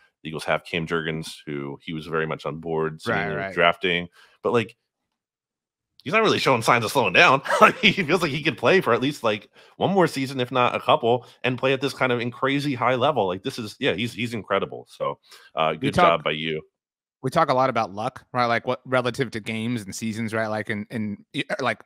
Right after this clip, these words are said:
Speaker 2: earning your own luck, like, with regards to the one seed and stuff like that. And, like, this isn't a fault by any means, but Jason Kelce is really lucky, I think, to have, like, had the, like, career dominance he had specifically in this Eagles run,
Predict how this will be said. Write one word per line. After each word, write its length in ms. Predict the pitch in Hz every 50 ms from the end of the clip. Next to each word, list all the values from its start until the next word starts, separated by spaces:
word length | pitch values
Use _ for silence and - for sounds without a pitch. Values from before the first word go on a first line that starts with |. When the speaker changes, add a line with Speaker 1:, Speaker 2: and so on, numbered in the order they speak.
| _ _ -
Speaker 2:
earning 300 | 180 175 170 170 165 156
your 120 | 147 143
own 180 | 139 135 135 131
luck, 280 | 127 123 120 117 -
like, 200 | - 113 107 -
with 120 | - 107 104
regards 280 | 110 101 113 110 104
to 60 | - 104
the 80 | 101
one 160 | 98 107 113
seed 140 | - - 117
and 80 | 117 110
stuff 200 | - 127 120 -
like 140 | 123 117 -
that. 220 | 135 127 120 - - - - - _ _ _
And, 120 | 127 123
like, 180 | 120 113 - -
this 160 | 175 180 -
isn't 200 | 156 123 131 117
a 40 | 104
fault 400 | - 139 127 127 120 - - _ _ _ _ _ _ _ _
by 140 | 113 107 101
any 200 | 117 131 139 120
means, 420 | 107 117 147 143 120 107 107 - _ _ _ _ _
but 120 | 127 123
Jason 300 | 123 143 165 - - 160
Kelce 280 | 127 - 143 143 - -
is 160 | 127 104 104
really 180 | 117 127 127 110
lucky, 480 | 98 113 143 - - 117 107 101 104 _ _ _ _ _ _
I 80 | 113 107
think, 320 | - 123 117 113 110 -
to 160 | - 127 113
have, 240 | 110 120 117 107 107
like, 280 | 110 113 110 104 - -
had 360 | - 131 127 131 131 131 123
the, 180 | 127 120 110
like, 240 | 107 107 107 104 - _ _
career 320 | - 143 117 120 127 127
dominance 480 | 120 123 120 120 123 127 123 120 113 -
he 100 | 127 113
had 220 | 110 120 117 110
specifically 920 | - - - 127 - - 170 147 170 - - 135 139 131 123 120 120 - _
in 180 | - 131 123 120
this 280 | 117 139 131 - - -
Eagles 340 | 131 127 123 123 110 98 -
run, 300 | 90 104 98 - _